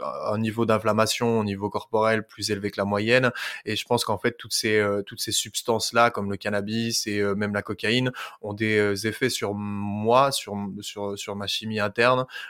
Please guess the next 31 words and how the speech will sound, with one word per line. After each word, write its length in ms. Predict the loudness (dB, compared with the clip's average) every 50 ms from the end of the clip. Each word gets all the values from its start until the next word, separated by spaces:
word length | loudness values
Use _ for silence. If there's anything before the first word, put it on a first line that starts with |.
| -8 -4
euh, 120 | -4 -2 -2
différents 460 | -4 -6 -4 2 4 4 4 4 2
que 100 | 2 0
la 60 | 0
moyenne 280 | 2 2 2 2 2 0
des 120 | -2 0
gens, 240 | 2 4 4 4 2
c'est-à-dire 360 | 0 -2 -4 -4 -4 -2 -4
ça 160 | 0 0 0
vient 300 | 0 2 4 6 6 6
un 60 | 4 2
peu 160 | 0 -2 -4
se 140 | -2 -2 0 0 0
heurter 340 | -2 -2 0 2 4 6
à 100 | 6 6
l'inflammation 640 | 6 4 2 4 2 2 4 4 2 2 0 0 0
générale 400 | 0 0 0 0 4 2 4 2
de 60 | 2
mon 140 | 0 0 -2
corps, 340 | -2 0 4 4 4 4 2 -4 -12 -12 -12 -14 -10
et 120 | -8 -8
je 80 | -8 0
pense 160 | 2 2 2 2
que 100 | 0 0
la 100 | 0 0
nicotine, 480 | 0 -2 -4 -6 -4 -2 -2 -2 -2
comme 220 | 0 0 0 2 2
le 60 | 0
café, 500 | 2 2 0 -2 0 0 2 2 2 2
et 60 | 0
cetera, 460 | -2 -4 -8 -2 0 4 4 4 4